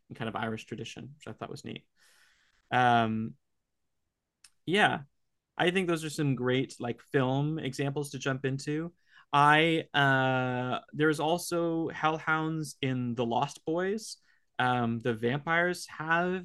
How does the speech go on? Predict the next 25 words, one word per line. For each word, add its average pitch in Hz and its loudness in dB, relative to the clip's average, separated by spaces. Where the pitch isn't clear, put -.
a 151 -2
dog, 165 0
I 131 -2
believe, 139 -2
that 147 -8
they 120 0
refer 147 -2
to 165 -6
as 139 -2
a - -10
hellhound. 165 -4
I 123 -6
wanted 135 -4
to 123 -10
watch 139 -4
it, 180 -4
and - -6
I 110 -2
couldn't 143 -8
find 139 0
it 123 -2
on 110 -6
any 220 2
Canadian 170 -2
site 156 2